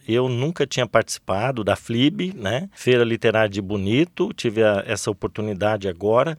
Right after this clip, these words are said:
E eu participei de uma roda de conversa com escritores, também fiz o lançamento do livro e pude observar, assim, as atividades da feira, né? Estudantes lotando aquela praça, Praça da Liberdade,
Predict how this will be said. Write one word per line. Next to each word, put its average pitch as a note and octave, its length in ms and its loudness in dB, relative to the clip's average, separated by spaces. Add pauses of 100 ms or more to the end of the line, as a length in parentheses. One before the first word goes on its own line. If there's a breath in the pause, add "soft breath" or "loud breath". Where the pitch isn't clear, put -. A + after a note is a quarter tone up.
(160 soft breath)
E A#2+ 840 0
eu B2+ 160 0
participei B2+ 540 -2
de A#2 100 -8
uma A2 200 -2
roda B2 300 2
de - 120 -10
conversa A2 880 -2
com C3+ 280 -2
escritores, A2+ 1000 -4 (200 soft breath)
também A2 640 0 (140)
fiz B2+ 280 -4
o A#2 60 -2
lançamento A2 640 -2
do C#3+ 120 0
livro C#3+ 640 -2
e B2+ 140 -8
pude F#3 340 0
observar, C3+ 680 4
assim, C3 240 0
as A#2+ 100 2
atividades C3+ 800 0
da G2+ 160 2
feira, G2 440 -4
né? A#2 300 -4 (100)
Estudantes C3+ 920 0
lotando C3 600 2
aquela B2 240 2
praça, G#2+ 640 2
Praça A2 300 0
da A2 80 0
Liberdade, G#2 880 -2